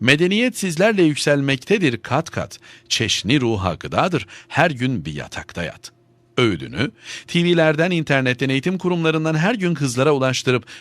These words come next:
taciz ve tecavüzün artması için adeta ortam hazırlama yarışında olanlar şimdi kalkmışlar, namus edebiyatı yapıyorlar.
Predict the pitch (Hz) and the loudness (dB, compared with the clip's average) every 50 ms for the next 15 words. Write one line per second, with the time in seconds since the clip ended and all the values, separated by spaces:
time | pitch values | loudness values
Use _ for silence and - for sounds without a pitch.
0 | - - - 151 147 156 160 220 269 240 220 202 175 160 147 143 139 131 127 123 | -12 -4 0 2 2 2 2 0 0 0 -2 -2 -2 0 2 2 4 4 2 2
1 | 117 127 123 117 117 - - 117 117 - 147 131 107 - 92 71 - - - - | 0 -2 -2 -2 -2 -2 -4 -6 -4 -2 -2 -2 -2 -4 -6 -6 -10 -14 -20 -20
2 | - - - - 147 202 226 240 202 185 156 123 - - - 123 127 127 - - | -20 -8 -2 0 0 2 2 0 0 2 0 0 0 0 2 4 4 4 4 2
3 | 185 214 208 180 143 151 135 131 131 135 143 131 127 123 123 120 - 117 113 113 | 0 0 0 0 0 0 2 2 2 2 2 2 0 0 0 -2 -2 -2 -2 0
4 | 117 117 117 - - 101 98 90 71 - 123 139 110 165 185 170 - - - - | 0 0 0 0 -2 -2 -2 -2 -2 -6 -6 -4 -4 -4 -4 -6 -12 -20 -20 -20
5 | - - - - 160 135 117 - 113 104 98 98 - 69 - - 101 127 165 180 | -12 -6 -4 -2 0 0 0 2 0 0 0 -2 -8 -8 -6 -4 -2 -2 -2 -4
6 | 165 - - - _ - 110 123 135 139 151 190 190 - - - 117 98 92 82 | -6 -14 -20 -18 _ -2 0 0 0 0 -2 -4 -6 -8 -6 -4 -2 -2 -2 -2
7 | 82 76 73 - 151 131 - - - 60 50 50 - - - | -4 -6 -4 -2 -2 -2 -2 -4 -8 -16 -16 -16 -20 -20 -20